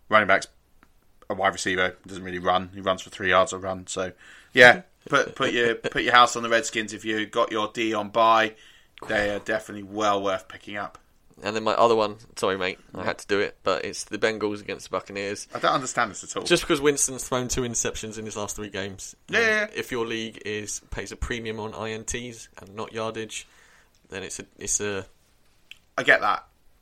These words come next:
Speaker 1: One of the I N Ts should never have counted because we should have won the
Speaker 2: Listen,
Speaker 1: game in
Speaker 2: mate, I
Speaker 1: O T.
Speaker 2: don't make the rules on I N Ts. I'm
Speaker 1: <laughs>
Speaker 2: just saying he's thrown two in his last three games.
Speaker 1: No, he has, and, and he's always,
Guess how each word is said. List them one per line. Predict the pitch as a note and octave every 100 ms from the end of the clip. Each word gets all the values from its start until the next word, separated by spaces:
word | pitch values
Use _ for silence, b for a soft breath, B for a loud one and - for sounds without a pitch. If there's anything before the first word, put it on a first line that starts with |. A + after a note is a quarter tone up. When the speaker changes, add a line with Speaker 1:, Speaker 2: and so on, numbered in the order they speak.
| _ _ _ _
Speaker 1:
One | B2 D3
of | D3
the | A#2+
I | A#2 G#2+
N |
Ts | F#2+ G#2+ G#2 - -
should | - A2+
never | G#2+ G#2+
have | F#2+
counted | G#2 F#2 F#2+
because | G2 G2
we | G2
should | -
have | G2
won | G2
the | -
Speaker 2:
Listen, | F3+ G#3
Speaker 1:
game | F#3+
in | G3
Speaker 2:
mate, |
I | F3
Speaker 1:
O |
T. |
Speaker 2:
don't | G#3 A3
make | G#3+ G#3
the | G3
rules | G#3 G#3
on | G#3
I | G#3
N | D3
Ts. | C#3 C3 C3
I'm | A#2+
Speaker 1:
<laughs> |
Speaker 2:
just | B2+ G3 -
saying | F#3+ F3 E3+
he's | D3+ -
thrown | D#3 D#3+
two | E3+ D#3
in | C#3
his | B2
last | C3 -
three | C#3 B2
games. | G#2+ A#2+
Speaker 1:
No, | C#3+
he | B2+
has, | A2 G2+ -
and, | A2+ A2+ A2
and | A#2 A2
he's | - A2+
always, | B2 A2+